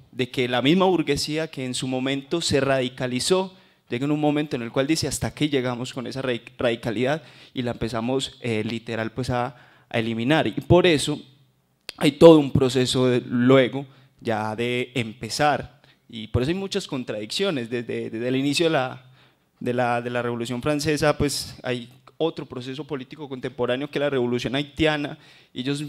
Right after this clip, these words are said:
ahí mismo, pues, eh, nada de libertad, ni de igualdad, ni de fri-, de fraternidad. Justificaron incluso, pues, la, la, la imposición frente a los esclavos y así.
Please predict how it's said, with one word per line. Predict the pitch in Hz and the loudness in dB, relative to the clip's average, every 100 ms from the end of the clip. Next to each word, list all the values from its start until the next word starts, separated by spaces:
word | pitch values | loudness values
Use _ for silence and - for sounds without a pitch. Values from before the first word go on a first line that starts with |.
| - | 0
ahí | 151 156 | 4 4
mismo, | 160 160 151 143 | 4 2 0 2
pues, | 156 147 139 - - _ - | 4 4 0 -10 -20 _ -6
eh, | 135 123 120 123 - - | -4 -4 -6 -12 -18 -12
nada | 117 117 120 117 135 | -10 -10 -8 -4 0
de | 170 | 2
libertad, | 143 123 120 - 135 | 2 2 -2 -2 -2
ni | 156 165 | -2 -4
de | 135 | -4
igualdad, | 117 120 120 | 0 0 0
ni | 123 | 0
de | 170 | -2
fri-, | 135 127 - | -2 -8 -6
de | 131 | -4
fraternidad. | 120 117 131 104 131 165 135 - - | -2 -4 -6 -6 -2 -2 -2 -10 -6
Justificaron | 143 139 143 127 120 131 147 | -4 -2 -6 -8 -8 -6 -6
incluso, | 139 127 135 123 143 | -8 -6 -6 -4 -2
pues, | 156 147 143 - - _ | 0 0 -4 -14 -20 _
la, | 127 123 117 107 110 135 _ _ _ | -6 -4 -4 -6 -12 -14 _ _ _
la, | - 117 113 | -12 -10 -10
la | 110 | -10
imposición | 113 123 117 120 123 120 117 | -8 -8 -8 -6 -6 -6 -10
frente | - 143 131 | -8 -6 -6
a | |
los | 117 | -6
esclavos | 117 107 143 143 147 139 - - _ - | -8 -10 -6 -4 -4 -8 -18 -20 _ -6
y | 117 | -4
así. | 117 123 - | -2 -2 -4